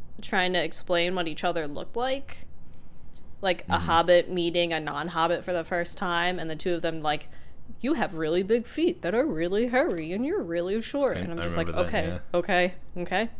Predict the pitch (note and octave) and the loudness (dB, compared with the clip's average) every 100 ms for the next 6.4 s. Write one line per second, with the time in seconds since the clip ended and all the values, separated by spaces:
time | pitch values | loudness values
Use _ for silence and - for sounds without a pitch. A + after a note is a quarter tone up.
0 | - - D#3+ F3+ G3+ A#3+ - G#4+ - - | -4 -4 -4 0 0 0 10 10 12 8
1 | - - - - - C4 A#3+ G#3+ - - | 6 0 -4 -4 6 6 6 2 -4 -6
2 | - - - - - - - - - E3 | -6 -6 -6 -6 -6 -6 -6 -4 -2 -2
3 | D#3+ D#3 - - G3+ A#3+ C#4 C#4+ A3+ G3 | -2 -4 -6 0 4 6 6 6 6 6
4 | G3 G3+ F3 D#3+ - D#3 G#3+ C4+ - G3+ | 4 4 2 0 -4 -2 0 -2 -2 -4
5 | G3 F#3 E3+ - E3 E3 D#3 D#3+ E3+ G3 | -2 -2 -2 -2 0 0 -2 0 0 2
6 | A#3 C4 C#4+ D#4 | 4 4 2 0